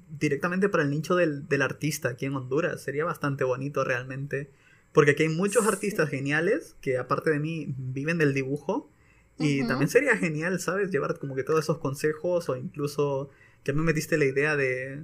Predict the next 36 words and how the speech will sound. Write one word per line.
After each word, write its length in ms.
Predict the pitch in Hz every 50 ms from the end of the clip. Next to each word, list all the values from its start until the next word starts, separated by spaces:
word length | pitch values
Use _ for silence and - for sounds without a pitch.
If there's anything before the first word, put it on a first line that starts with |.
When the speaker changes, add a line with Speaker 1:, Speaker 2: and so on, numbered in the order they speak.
| 160 156
Speaker 1:
del 240 | 143 139 135 135 135
poder 240 | - 127 127 127 143
ir 120 | 151 151 -
compartiendo 580 | 151 147 143 139 139 - 139 135 143 147 143
etapa 300 | 131 135 131 139 - 147 131
a 20 |
etapa 360 | 120 - 131 135 - 165 156 -
como 180 | 170 147 127
a 40 | 120
mí 140 | 127 139 175
me 80 | 185 165
habría 200 | 143 135 143 135
gustado 400 | 139 131 131 - - 135 147 151
al 120 | 131 131
principio, 640 | - 139 123 123 - - 143 160 170 185 185 226 294
o 320 | 294 180 123 - - - -
algunos 300 | 123 131 135 135 139 -
consejos 520 | - 139 135 - 147 139 - 139 131 127 135
muy, 180 | 131 143 151 143
muy 180 | 139 139 131
técnicos 520 | 131 - 139 131 - 151 151 143 - 151 -
como, 400 | - 135 131 127 135 143 156 - - _ _ - - - - - - _
como 440 | - 143 139 131 131 123 120 120 120
lo 100 | 123 127
que 80 | 131 127
estuvimos 420 | - - 139 131 131 143 143 - 143
hablando, 500 | 131 127 135 135 143 151 160 185 202 196
que 220 | - 127 120 117 - - - - -
yo 180 | 151 131 139
a 20 | 131
veces 220 | 143 147 147 160 -
cuando 300 | - 131 131 127 123 120
hablo 220 | 131 139 143 147
con 140 | 147 147 151
alguien, 500 | 156 165 170 180 190 190 190 185 185 185 - _
pues 400 | - - - - - - -